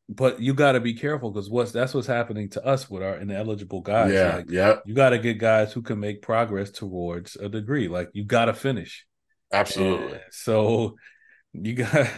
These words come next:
Speaker 1: <laughs> that's t-, I don't know. I feel sorry for you guys, man. Uh, it's, this year is a wash, and next year it's looking like a wash. And next
Speaker 2: Yep.
Speaker 1: year, unless you hit that portal heavy, uh,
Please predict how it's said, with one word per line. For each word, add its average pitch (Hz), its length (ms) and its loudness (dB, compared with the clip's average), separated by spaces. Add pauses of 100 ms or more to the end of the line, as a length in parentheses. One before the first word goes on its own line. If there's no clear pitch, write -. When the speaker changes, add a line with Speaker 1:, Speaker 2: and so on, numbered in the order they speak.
(180)
Speaker 1:
<laughs> - 280 -20
that's 120 240 -2
t-, - 120 -4
I 107 420 0
don't 101 160 0
know. 95 300 0
I 113 60 -4
feel 104 220 -10
sorry 117 260 -2
for 90 140 -10
you 82 100 -10
guys, 85 320 -10
man. 92 240 -10 (220)
Uh, 85 540 -10 (340)
it's, - 260 -20
this 110 220 0
year 110 160 4
is 101 120 0
a 101 60 2
wash, 107 520 2 (560)
and 101 500 -2
next 113 280 -4
year 107 260 2
it's 110 220 -4
looking 151 320 4
like 104 180 2
a 95 40 -4
wash. 85 580 -10
And 90 220 -8
next 107 120 2
Speaker 2:
Yep. - 160 2
Speaker 1:
year, 98 320 0
unless 98 380 -4
you 113 100 0
hit 120 140 -4
that 110 320 0
portal 120 400 0
heavy, 107 460 0 (600)
uh, 90 1080 -4